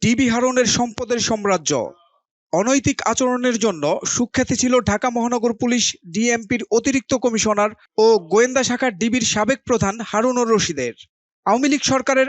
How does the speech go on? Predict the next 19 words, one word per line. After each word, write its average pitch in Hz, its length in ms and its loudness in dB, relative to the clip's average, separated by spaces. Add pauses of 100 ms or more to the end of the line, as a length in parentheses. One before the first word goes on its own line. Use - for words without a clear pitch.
(120)
আমলে 208 260 0 (180)
আলোচিত 269 340 0 (240)
এবং 226 120 0 (160)
প্রভাবশালী 262 580 2
ব্যক্তি 247 300 -2
ছিলেন 208 280 0
তিনি। 165 200 0 (480)
এ 196 100 4 (100)
সময়ে 254 340 2 (200)
পুলিশের 254 360 2 (160)
ঊর্ধ্বতন 262 420 0 (100)
দায়িত্বে 254 380 0
থেকে 254 220 2 (500)
প্রভাব 269 260 4 (100)
খাটিয়ে 269 280 2 (100)
পর্দার 254 320 2 (180)
আড়ালে 254 360 2
থেকে 247 220 2 (300)
সম্পদের 247 420 2